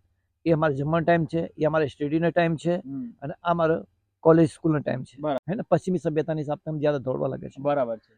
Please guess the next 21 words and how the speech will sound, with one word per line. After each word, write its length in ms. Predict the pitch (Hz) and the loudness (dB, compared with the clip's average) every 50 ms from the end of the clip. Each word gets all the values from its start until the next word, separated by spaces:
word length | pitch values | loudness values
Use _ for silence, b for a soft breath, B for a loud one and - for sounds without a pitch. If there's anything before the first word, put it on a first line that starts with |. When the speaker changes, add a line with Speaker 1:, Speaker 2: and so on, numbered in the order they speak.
| _ | _
Speaker 1:
તો 60 | - | -6
એને 220 | - 202 202 214 220 | 0 2 4 4 4
નકલ 280 | 196 180 - 196 180 | 4 2 2 2 0
નહીં 120 | 175 185 170 | -2 -2 -4
કરવાની 280 | - 131 120 120 123 | -4 -8 -10 -12 -14
છે, 220 | 127 - 120 131 139 | -16 -18 -20 -14 -8
નકલ 240 | 139 156 151 180 170 | -6 -2 0 0 0
માટે 220 | 165 165 156 180 | 0 -2 -4 -4
બી 80 | 175 156 | -4 -4
અકલ 260 | 131 - 160 143 120 | -4 -4 -4 -4 -6
જોઈએ 160 | 120 120 113 | -6 -10 -12
છે. 160 | - _ _ _ _ _ _ _ _ _ _ _ _ _ _ _ _ _ - 127 | -14 _ _ _ _ _ _ _ _ _ _ _ _ _ _ _ _ _ -16 -14
હે 60 | 143 | -14
ને? 80 | 139 - 135 | -12 -4 -2
એમ 140 | 143 160 160 | 0 0 0
નથી. 240 | 143 120 - _ 104 98 _ _ _ _ _ _ _ _ _ _ - | -2 -6 -8 _ -18 -20 _ _ _ _ _ _ _ _ _ _ -10
હે 60 | 175 | -10
ને? 100 | - - - _ | -10 -10 -8 _
આપણે 260 | 127 143 - 185 185 | -4 -4 -2 -2 -6
અલગ 160 | 165 160 160 143 | -4 -4 -4 -4
છે. 280 | - - 113 110 113 | -6 -10 -18 -18 -20